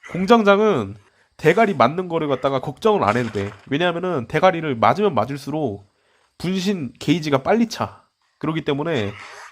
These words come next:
그다지 문제가 안 됩니다. 일부러 전략적으로 맞을 수도 있어. 어, 분신아, 일로 와. 분신 맞고 분-, 다시 오겠지만 대가리 빡.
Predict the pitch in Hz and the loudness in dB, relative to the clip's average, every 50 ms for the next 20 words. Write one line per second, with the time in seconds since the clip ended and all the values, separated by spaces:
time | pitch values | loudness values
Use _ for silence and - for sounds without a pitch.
0 | - - - - 160 190 190 170 143 120 110 127 147 147 165 127 98 98 113 139 | -18 -8 -6 0 4 4 4 4 0 -4 -6 -6 -4 -2 0 0 0 0 -2 -4
1 | 139 120 101 98 98 95 - _ _ _ _ _ _ _ _ _ _ _ _ _ | -4 -4 -6 -6 -8 -8 -12 _ _ _ _ _ _ _ _ _ _ _ _ _
2 | _ _ _ _ _ _ _ _ _ _ - 143 170 170 190 190 175 - - 143 | _ _ _ _ _ _ _ _ _ _ -2 -2 0 0 0 0 0 0 2 2
3 | 175 202 226 226 - 196 175 160 147 131 110 98 123 139 135 - - - 107 95 | 4 4 4 4 2 0 0 0 0 0 0 0 0 -2 -6 -8 -10 -12 -12 -12
4 | 98 - 110 - _ _ - - - - 135 151 151 147 - 156 165 - 185 175 | -10 -14 -18 -18 _ _ -20 -18 -8 -4 -2 -2 -2 -2 -4 -6 -4 -2 0 2
5 | 151 139 147 156 147 147 147 - _ _ _ _ _ _ _ - 175 220 233 226 | 2 2 2 2 0 0 -2 -4 _ _ _ _ _ _ _ -2 2 4 4 4
6 | 269 208 185 175 - - - 277 294 285 - 214 220 202 - _ - - 160 180 | 6 6 6 6 6 4 0 -2 -2 -2 -4 -8 -8 -10 -14 _ -8 -6 -2 0
7 | 220 185 180 226 233 - - 254 285 285 277 - - 185 196 180 151 - - 175 | 0 2 2 0 0 0 4 4 4 4 4 2 4 4 4 4 4 0 0 0
8 | 123 110 107 - | 0 0 -2 -6